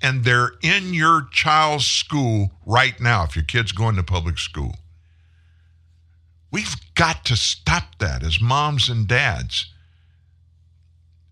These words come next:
as American adults. It reminds me of my youngest daughter when she was at college going for her second degree.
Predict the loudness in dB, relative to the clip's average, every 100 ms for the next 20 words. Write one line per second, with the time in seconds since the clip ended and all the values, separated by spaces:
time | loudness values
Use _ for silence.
0 | -2 0 2 4 2 2 -2 0 0 -2
1 | -2 -8 -10 -10 -8 -8 -8 -2 2 4
2 | 4 2 0 0 0 -2 0 0 0 -2
3 | -2 -2 -2 -2 0 0 -2 -4 -4 -4
4 | -2 -2 -2 -6 -12 -20 _ _ -2 0
5 | 0 -2 -2 -6 -6 -4 -2 -2 -4 -6
6 | -14 _ _ _ 0 2 4 4 2 0
7 | 0 -2 -2 0 0 2 2 0 -2